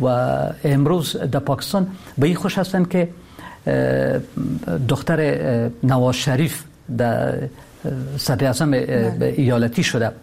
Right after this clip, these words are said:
Speaker 1: و این خبر بس-، بزرگ است برای دنیا. لیکن، اه، بیست سال قبل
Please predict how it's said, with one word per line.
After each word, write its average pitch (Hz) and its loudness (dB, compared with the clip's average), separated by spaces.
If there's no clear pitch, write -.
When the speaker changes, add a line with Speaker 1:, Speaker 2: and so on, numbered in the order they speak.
Speaker 1:
و 139 2
این 175 2
خبر 180 2
بس-، - -4
بزرگ 214 2
است - -4
برای 131 0
دنیا. 131 2
لیکن، 196 0
اه، - -4
بیست 151 2
سال 180 2
قبل 247 0